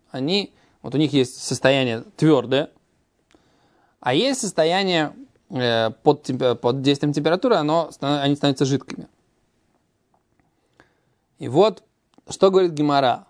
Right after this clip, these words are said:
здесь сейчас, что она исследует. Насколько вот это вот жидкое состояние этого аморфного тела,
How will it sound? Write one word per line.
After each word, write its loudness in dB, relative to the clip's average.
здесь 0
сейчас, -2
что 0
она 2
исследует. -4
Насколько 0
вот -4
это 2
вот -2
жидкое 2
состояние 0
этого 2
аморфного 0
тела, 0